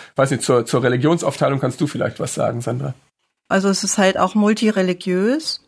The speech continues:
Speaker 2: Es gibt keine Hauptreligion, wie jetzt in den Nachbarländern zum Beispiel. Da ist es der Islam. Es gibt, aber okay, die Hauptreligion sind die Buddhisten,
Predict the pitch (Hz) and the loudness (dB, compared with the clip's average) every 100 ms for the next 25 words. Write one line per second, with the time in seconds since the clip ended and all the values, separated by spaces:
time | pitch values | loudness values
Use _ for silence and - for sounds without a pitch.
0 | _ - 208 - 190 185 190 196 196 208 | _ -10 -10 -4 0 2 2 2 0 0
1 | 202 196 196 202 208 214 220 - 190 185 | 0 0 0 2 2 2 0 -2 -4 -4
2 | - 180 180 185 - 190 180 202 - 214 | -4 -2 -2 -2 -2 0 2 0 2 2
3 | 208 214 214 214 - 202 196 202 - 214 | 4 2 2 0 -2 -2 0 -2 -4 -2
4 | 208 220 196 190 - 180 185 180 - 175 | -2 -4 -8 -8 -6 -4 -2 -4 -2 0
5 | 190 233 269 - - - _ _ _ 202 | 2 2 0 -6 -20 -20 _ _ _ 0
6 | 196 - 202 196 - - - - 190 190 | 0 0 0 0 -2 -8 -4 0 2 2
7 | - - 208 202 196 - - 220 226 - | 0 0 0 2 0 -2 0 2 2 -8
8 | 202 214 208 208 202 196 202 202 190 190 | -2 0 0 0 0 2 0 -2 -2 0
9 | 220 254 - 269 269 | 0 0 0 2 2